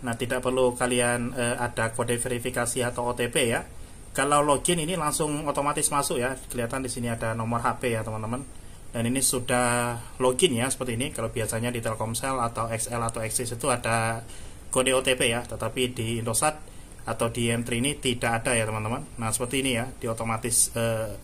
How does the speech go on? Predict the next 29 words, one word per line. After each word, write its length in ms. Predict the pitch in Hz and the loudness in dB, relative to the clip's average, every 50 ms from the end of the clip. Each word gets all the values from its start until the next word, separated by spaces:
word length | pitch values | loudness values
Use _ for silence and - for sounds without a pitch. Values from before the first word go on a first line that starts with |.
| - - - - - - - - - | -12 -14 -12 -12 -12 -12 -12 -6 0
langsung 400 | 120 123 127 123 - 151 139 139 | 2 4 6 6 4 4 4 4
login 320 | 131 127 131 - 156 135 127 | 4 4 4 4 4 2 2
seperti 240 | - 139 127 151 | 0 0 0 0
itu, 100 | 135 - 143 123 | 2 2 2 2
ya, 80 | 117 117 - | 2 2 -2
teman-teman. 640 | - 117 117 117 113 120 135 - - - - - 123 | -2 -2 0 0 0 -2 -2 -4 -6 -8 -6 -4 -2
Nah, 160 | 113 110 - | -2 -2 -2
cukup 160 | 123 120 131 | -2 -2 0
mudah, 240 | 127 123 117 143 139 | 0 0 2 4 4
ya. 240 | 120 117 131 - - - - - - | 4 4 2 0 -2 -4 -6 -6 -6
Nah, 80 | 117 120 | -4 -4
di 80 | 120 - | -4 -4
sini 160 | 123 117 117 | -2 -2 -2
juga 240 | 113 117 117 117 113 | -2 -2 -2 -2 -2
kelihatan 320 | 123 117 110 110 - 120 | 0 -2 -2 -2 -2 -2
ada 320 | 117 110 104 - 107 104 | -2 -2 0 -2 -2 -2
kuota, 400 | - - 110 107 - - 123 120 | -2 -4 -4 -2 0 0 2 2
ya. 160 | 107 110 - - - - - - - - - - - - - | 2 0 -2 -4 -8 -12 -12 -12 -12 -12 -12 -12 -12 -10 -8
Atau 160 | 120 - 120 | -4 -2 -2
jika 320 | 117 - 120 110 120 107 | 0 0 0 -2 -2 0
kalian 160 | - 117 117 117 | 0 0 2 2
mau 160 | 120 117 110 | 2 0 0
beli 160 | 113 113 110 | 0 -2 -2
paket 320 | - 117 113 - 123 123 | -2 -2 -2 -2 -2 -2
juga 160 | - 120 127 127 | -2 0 0 -2
bisa, 320 | 127 123 107 - 139 127 | 0 -2 -2 0 2 2
ya, 160 | 113 107 107 | 2 2 0
di 80 | - - | -2 -4
sini. 240 | - 110 120 143 | -4 -4 -4 -6